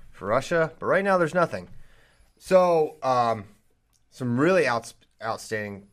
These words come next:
performances. We had golds from Dom Munaretto at forty-five, Luke Liljedahl at fifty-one, Joe Seeley at seventy-one, and Coy Hopke at a hundred and ten. Um, Ben, I, uh,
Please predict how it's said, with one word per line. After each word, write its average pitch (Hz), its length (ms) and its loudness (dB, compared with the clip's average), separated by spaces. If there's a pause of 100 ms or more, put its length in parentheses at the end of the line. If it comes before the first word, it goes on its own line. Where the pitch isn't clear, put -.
(160)
performances. 98 600 -12
We 107 100 -8
had 101 280 -6
golds 139 600 2
from 104 400 -4 (400)
Dom 127 340 0
Munaretto 123 720 0 (240)
at 101 240 -14
forty-five, 104 960 -4
Luke 123 300 -10
Liljedahl 110 680 -2
at 101 140 -14
fifty-one, 98 800 -8 (500)
Joe 131 280 0
Seeley 139 800 -4
at 101 120 -12
seventy-one, 110 960 -4
and 98 260 -10
Coy 117 260 -4
Hopke 101 600 -8 (440)
at 98 260 -10
a 95 60 -12
hundred 113 420 -4
and 92 200 -10
ten. 101 440 -4 (600)
Um, 101 520 -2 (260)
Ben, 131 240 2
I, 117 100 2
uh, 107 340 -10